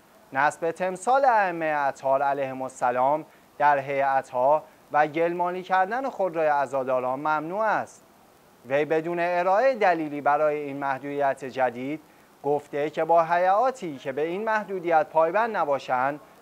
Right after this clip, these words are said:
برخورد می‌شود. این در حالی است که سرهنگ محمد رضا آمویی اذعان کرده در ماه محرم که شیعیان عزادار سید و سالار شهیدان هستند،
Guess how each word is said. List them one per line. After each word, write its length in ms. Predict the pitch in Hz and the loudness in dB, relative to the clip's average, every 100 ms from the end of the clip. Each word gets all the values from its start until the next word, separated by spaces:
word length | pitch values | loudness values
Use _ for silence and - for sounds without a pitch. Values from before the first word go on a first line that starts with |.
| - | -6
برخورد 520 | 143 151 151 180 208 208 | 2 4 4 0 -2 -4
می‌شود. 580 | 214 - 160 135 113 98 - _ _ - | -8 2 4 4 2 -2 -18 _ _ -14
این 140 | 139 | -6
در 220 | 135 127 | 2 2
حالی 380 | 123 127 135 160 | 4 2 2 0
است 180 | 165 - _ _ | -4 -8 _ _
که 120 | - 165 | -6 -4
سرهنگ 480 | - 185 190 254 | 2 2 2 -4
محمد 460 | 262 214 208 185 170 | -2 -2 -2 -2 0
رضا 200 | 151 147 | 0 0
آمویی 520 | 147 139 135 135 147 | 0 0 -2 -4 -4
اذعان 500 | 165 170 170 202 240 | -2 -4 -2 -4 -4
کرده 460 | 226 202 160 127 104 - _ - | 2 2 2 0 -6 -12 _ -4
در 200 | 135 143 | 2 4
ماه 300 | 143 143 147 | 2 -2 -2
محرم 580 | 151 139 143 143 151 160 | -2 0 2 4 2 0
که 160 | 175 | -6
شیعیان 580 | 175 - 185 175 202 254 | -8 -2 2 2 2 -2
عزادار 540 | 254 202 190 175 165 160 | -2 0 0 2 0 0
سید 400 | - 185 226 262 | -4 -2 0 0
و 60 | |
سالار 420 | 247 196 180 160 | 0 2 4 2
شهیدان 460 | 147 151 143 139 131 | 2 -2 -2 -2 -4
هستند، 580 | 127 123 - 127 147 | -4 -6 -2 0 0